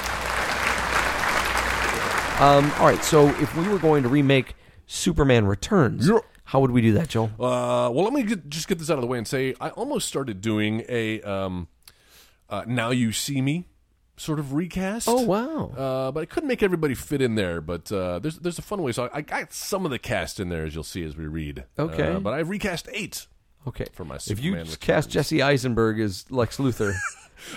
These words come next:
Speaker 2: There was, uh, there was a temptation to do that.
Speaker 1: Woody Harrelson.
Speaker 2: Since it had already been done.
Speaker 1: Uh, I have a theme.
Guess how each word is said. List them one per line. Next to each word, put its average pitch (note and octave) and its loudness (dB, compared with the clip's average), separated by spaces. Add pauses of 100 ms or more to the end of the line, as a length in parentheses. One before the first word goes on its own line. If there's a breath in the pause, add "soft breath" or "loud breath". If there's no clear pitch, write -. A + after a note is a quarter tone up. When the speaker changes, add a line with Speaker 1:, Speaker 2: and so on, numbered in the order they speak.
Speaker 2:
There C#3 6
was, F3 8
uh, D3+ 4
there D#3+ 8
was F3 4
a F#3+ 4
temptation A3+ 2
to A3 -4
do B3 4
that. A2+ 2
Speaker 1:
Woody B2+ 4
Harrelson. C#3 6
Speaker 2:
Since C3+ -10
it C#3 4
had C3 2
already C#3+ 0
been D3 -6
done. B2 -4
Speaker 1:
Uh, C#3+ 6
I D3+ 6
have F#3+ 8
a - 4
theme. F2+ -4